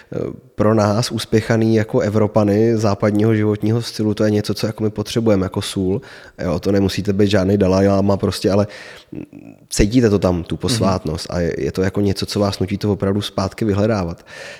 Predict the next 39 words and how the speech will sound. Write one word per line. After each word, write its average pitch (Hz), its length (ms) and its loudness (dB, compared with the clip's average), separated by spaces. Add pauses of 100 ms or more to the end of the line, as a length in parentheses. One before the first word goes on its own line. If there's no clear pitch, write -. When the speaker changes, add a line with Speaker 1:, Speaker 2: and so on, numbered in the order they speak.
(100)
Speaker 1:
Takže 98 300 2 (380)
už - 200 -6
nás 107 220 4
jako 82 400 -2
samozřejmě 95 340 0
napadlo 110 480 4
třeba 104 240 0
na 101 80 4
čtrnáct 87 460 -2
dní, 117 360 4
až 98 280 -6
Lilinka 98 440 2
trošičku 90 680 -6
jako - 280 -8
povyroste, 110 640 2
bude 101 180 4
jí 95 60 2
někdo 92 220 2
moc 92 140 -2
pohlídat 92 480 -4
i 92 60 -6
takhle 95 220 -4
dlouho, 87 360 -2 (340)
takže 90 220 -2
bychom 90 240 -2
do 92 100 0
toho 95 180 -4
Nepálu 87 400 -2
si - 160 -4
vyrazili 90 360 -2
udělat 92 280 -2
nějaký 92 280 0
rozumný 101 440 0
výlet. 110 420 2 (640)
Tam 131 200 2
v - 60 -12
podstatě - 460 -2
i 104 100 0
jako 113 300 -2